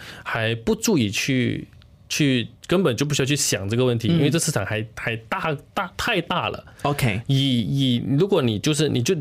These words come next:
Speaker 1: 很简单嘛，你就把整个F M C G market 来乘一个五个percent就好了，这样你就有了大概一个
Speaker 2: 嗯哼。
Speaker 1: roughly 的 figure，
Speaker 2: 是。
Speaker 1: 哦，你这个市场有多大。但绝对不是一家店能解决的问题，这是第一点。
Speaker 2: 嗯。
Speaker 1: 然后第二点是，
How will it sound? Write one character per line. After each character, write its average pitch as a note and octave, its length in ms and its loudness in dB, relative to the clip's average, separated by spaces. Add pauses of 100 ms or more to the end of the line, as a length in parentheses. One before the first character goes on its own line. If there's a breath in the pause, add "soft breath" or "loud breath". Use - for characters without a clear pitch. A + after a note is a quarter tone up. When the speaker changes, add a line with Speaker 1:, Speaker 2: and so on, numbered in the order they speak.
Speaker 1:
很 C3+ 180 2
简 C3+ 140 2
单 G#2+ 160 0
嘛， G2+ 140 0
你 G2+ 100 0
就 C#3+ 120 0
把 A2 120 0
整 G2+ 160 -4
个 A#2 100 0
F B2 200 -2
M A2 100 2
C A2 120 -2
G A2+ 100 2
market G#2 300 0
来 G#2 120 0
乘 G2+ 240 -4
一 A2 60 0
个 A2+ 80 -2
五 G2+ 140 -6
个 A2 100 -4
percent G#2+ 280 -4
就 G#2+ 120 -4
好 G#2+ 140 -4
了， A#2+ 100 -12
这 D#3 100 -4
样 C3+ 80 0
你 G#2 60 0
就 C3 160 0
有 G2 160 2
了 F#2 140 0
大 D#3+ 100 4
概 D3 160 2
一 B2+ 160 0
个 A#2 220 0
Speaker 2:
嗯 G2+ 40 0
哼。 A#2 80 0
Speaker 1:
roughly A#2+ 320 0
的 G#2+ 100 -2
figure， G#2+ 460 0 (120)
Speaker 2:
是。 - 240 0
Speaker 1:
哦， A#2 120 0
你 G2+ 60 0
这 B2+ 100 -2
个 C3+ 60 2
市 C3+ 140 0
场 A2 120 -2
有 F2+ 120 -2
多 F#2+ 200 -2
大。 F#2+ 220 -6 (240 loud breath)
但 D#3 300 0
绝 C3+ 100 0
对 F3+ 120 2
不 E3 120 2
是 D#3+ 140 0
一 D#3 60 0
家 B2+ 140 0
店 B2+ 160 0
能 A2+ 140 2
解 G2 140 -2
决 G2+ 120 -2
的 G#2 100 4
问 G#2 180 2
题， - 280 -10 (120)
这 D#3 120 0
是 C#3 120 2
第 B2 100 4
一 B2+ 100 2
点。 - 200 -6
Speaker 2:
嗯。 C3 100 -12
Speaker 1:
然 A#2+ 120 -2
后 C3 40 0
第 F#3 140 2
二 F3 60 2
点 G#2+ 200 0
是， A2+ 260 0